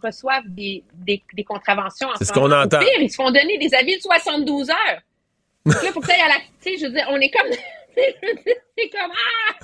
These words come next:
Speaker 1: Il y a, il y a de quoi devenir fou, là. Alors, j'ai hâte de voir, peut-être, en effet, qu'il ne s'agit que de cent cinquante personnes pour régler le problème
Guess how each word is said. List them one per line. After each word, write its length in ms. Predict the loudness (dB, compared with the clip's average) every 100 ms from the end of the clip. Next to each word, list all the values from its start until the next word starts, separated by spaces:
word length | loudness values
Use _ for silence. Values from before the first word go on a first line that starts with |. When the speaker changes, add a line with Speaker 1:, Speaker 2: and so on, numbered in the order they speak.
| -16 -12 -10 -10 -14 -18 _
Speaker 1:
Il 80 | -14
y 60 | -2
a, 80 | -2 0
il 80 |
y 40 | 0
a 40 |
de 40 | 2
quoi 120 | 2
devenir 340 | 2 -2 -6 -8 -18 -20 _
fou, 80 | 0 0 0
là. 260 | -2 -4 -10 _ _ _ -4
Alors, 220 | -2 -2 -8 _ _ -20
j'ai 180 | -4 -2
hâte 320 | -2 0 -2
de 20 | -2
voir, 340 | -4 -4 -4
peut-être, 220 | -4 -4 0 0 0 -6 _
en 100 | -8 -6
effet, 500 | -6 -6 -8 -8 -12 _
qu'il 140 | -8
ne 100 | -8
s'agit 460 | -6 -4 -4 -4 -4
que 100 | -2
de 160 | -2
cent 240 | -6 -8 -12
cinquante 400 | -10 -12 -10 -10
personnes 440 | -12 -8 -6 -6
pour 140 | -6 -4
régler 300 | -4 -2 -4
le 40 |
problème 480 | -4 -6 -6 -10 -10